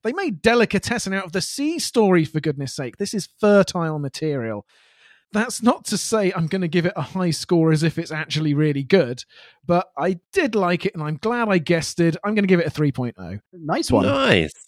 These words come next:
Speaker 2: Right. I would not have expected a week ago that the three of us would give this relatively high ratings.
Speaker 1: Hmm.
Speaker 2: Nice. Oh, look at us and our big
Speaker 3: Um,
Speaker 2: hearts.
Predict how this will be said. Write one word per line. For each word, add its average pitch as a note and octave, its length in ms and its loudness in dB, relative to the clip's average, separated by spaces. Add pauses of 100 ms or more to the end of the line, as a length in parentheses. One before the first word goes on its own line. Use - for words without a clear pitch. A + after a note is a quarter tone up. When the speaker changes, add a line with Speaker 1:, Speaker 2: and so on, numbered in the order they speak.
Speaker 2:
Right. F#3+ 320 -8
I G4+ 180 2 (100)
would C#4+ 180 -2
not A#3 200 2
have G3+ 100 0
expected E3+ 500 -2
a C#3+ 60 0
week C#3 200 0
ago A#2 260 2
that A2 180 0
the A#2 100 4
three A2+ 280 0
of G2+ 100 0
us G#2 200 -2
would A2 200 0
give G#2+ 180 0
this G#2 240 -4 (140)
relatively G#2 580 -2
high F#2+ 400 -4
ratings. G#2 560 -8 (160)
Speaker 1:
Hmm. C4+ 220 -4 (200)
Speaker 2:
Nice. - 380 2 (240)
Oh, A3+ 200 -4
look F#3 180 -2
at G#3 80 0
us F#3+ 140 0
and A#2+ 80 0
our A2 60 2
big A2 100 4
Speaker 3:
Um, B2+ 120 2
Speaker 2:
hearts. G2+ 320 -4